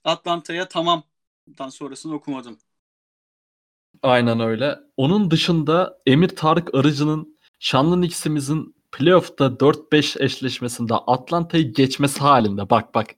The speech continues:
Speaker 2: inanmışlık. E, yarı finalde, artık yarı final konuşuyoruz. Gelecek Doğu birincisi karşısında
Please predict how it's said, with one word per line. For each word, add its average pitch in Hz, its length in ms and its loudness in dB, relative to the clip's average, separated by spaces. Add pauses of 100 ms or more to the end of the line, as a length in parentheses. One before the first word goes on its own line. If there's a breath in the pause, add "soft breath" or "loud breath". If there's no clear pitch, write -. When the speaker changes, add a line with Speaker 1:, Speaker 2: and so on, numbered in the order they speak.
Speaker 2:
inanmışlık. 117 920 -2 (680 loud breath)
E, 117 80 -4
yarı 110 420 2
finalde, 127 760 4
artık 139 380 2
yarı 143 180 6
final 139 320 0
konuşuyoruz. 127 640 -10 (280)
Gelecek 139 520 -2
Doğu 175 240 2
birincisi 147 440 -6
karşısında 143 800 -8